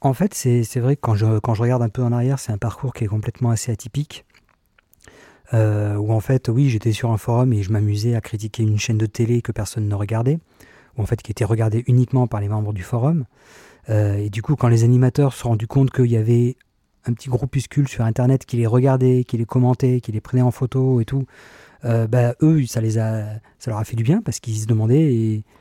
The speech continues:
est-ce qu'on fait de la télé pour des gens, en fait ? <laughs> Euh, bah,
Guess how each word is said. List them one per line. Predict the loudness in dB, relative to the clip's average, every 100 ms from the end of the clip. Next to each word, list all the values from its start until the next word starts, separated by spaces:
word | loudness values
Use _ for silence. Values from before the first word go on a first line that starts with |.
| _ -14
est-ce | -8
qu'on | -4
fait | -2
de | 0
la | 0
télé | 0 0
pour | 0
des | 2
gens, | 4 2
en | 2
fait ? | 2
<laughs> | 0 0 2 2 0 -2 -4 -4 -20 _ -18 -18 _ -18 -8 0
Euh, | 2 2
bah, | 0